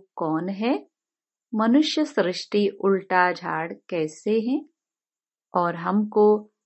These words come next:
अपने पांच विकारों पर जीत कैसे पहननी है। छठवीं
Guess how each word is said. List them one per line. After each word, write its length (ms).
अपने 420
पांच 680
विकारों 600
पर 320
जीत 400
कैसे 480
पहननी 600
है। 340
छठवीं 520